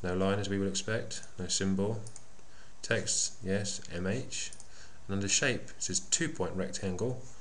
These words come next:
and hide the second points. If I untick hide second points, press OK, OK, and F five,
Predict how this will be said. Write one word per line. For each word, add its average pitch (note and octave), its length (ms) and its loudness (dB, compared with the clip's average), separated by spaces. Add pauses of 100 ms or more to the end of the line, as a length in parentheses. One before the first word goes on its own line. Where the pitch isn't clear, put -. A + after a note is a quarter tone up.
(280)
and G#2 80 -4
hide A2 460 4
the - 60 0
second F#2 420 6
points. - 480 -2 (920)
If - 80 -6
I G2 40 -2
untick B2 500 4
hide G2+ 200 4
second F#2 360 4
points, A#2+ 380 0 (140)
press F2+ 220 0
OK, G2 480 0 (180)
OK, F#2+ 420 -2 (120)
and D2+ 100 -6
F D2+ 120 -6
five, A#2 480 -2